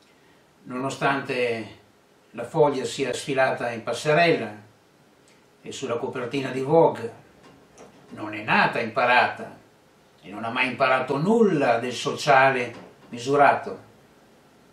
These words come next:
regolato, canonizzato, squadrato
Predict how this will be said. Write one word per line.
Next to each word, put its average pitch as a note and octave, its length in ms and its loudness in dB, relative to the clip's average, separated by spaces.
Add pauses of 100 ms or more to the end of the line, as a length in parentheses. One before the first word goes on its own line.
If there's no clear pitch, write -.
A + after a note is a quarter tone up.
(240)
regolato, A#2+ 800 0 (1300)
canonizzato, C#3+ 1000 0 (1160)
squadrato C#3+ 920 2